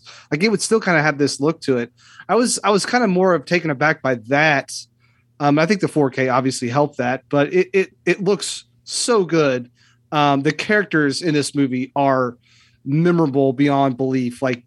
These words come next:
Drexel is one of the coolest, like, weirdest things you'll ever see. Uh, you know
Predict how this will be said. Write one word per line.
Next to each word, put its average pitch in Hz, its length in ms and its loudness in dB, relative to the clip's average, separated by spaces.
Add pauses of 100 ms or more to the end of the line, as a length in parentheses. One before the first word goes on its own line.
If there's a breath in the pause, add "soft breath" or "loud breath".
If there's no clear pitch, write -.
Drexel 151 480 2
is 135 260 0
one 143 180 2
of 135 100 -2
the 135 100 0
coolest, 156 640 0
like, 135 240 0
weirdest 151 640 0
things 151 280 2
you'll 139 120 -2
ever 151 260 0
see. 160 600 0 (420 loud breath)
Uh, 131 460 0 (420)
you 156 120 0
know 147 560 0